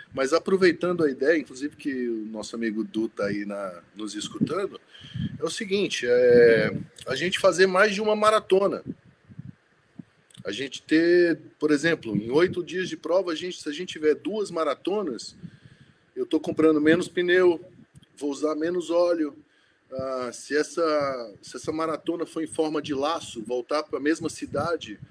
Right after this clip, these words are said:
a equipe de apoio anda menos, menos combustível, menos deslocamento pra todo mundo. É, talvez seja uma forma de baratear. E aproveitando a ideia,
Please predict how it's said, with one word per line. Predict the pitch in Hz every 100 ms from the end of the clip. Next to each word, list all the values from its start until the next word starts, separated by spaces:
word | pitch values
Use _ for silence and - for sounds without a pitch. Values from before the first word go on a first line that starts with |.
| - -
a | 123
equipe | 131 - 175 - 156
de | 156
apoio | - 156 160 151
anda | 151 147
menos, | 156 175 175 156 - - _ - _ 127
menos | 143 147 -
combustível, | 156 147 - 170 175 160 151
menos | 151 151 143
deslocamento | - 139 131 131 143 156 -
pra | 143
todo | 156 151 151
mundo. | 160 175 165 311 311 - - - - - - - - - -
É, | 170 170 170 160 160 147 - - -
talvez | 175 160 185
seja | - 185 196
uma | 185
forma | - - 180 190 190 180 170 - _
de | - 156
baratear. | 156 165 175 - 196 185 180 - - - _ _ - -
E | 147 151 151
aproveitando | 151 175 165 156 156 156 160
a |
ideia, | 147 143 147 147 131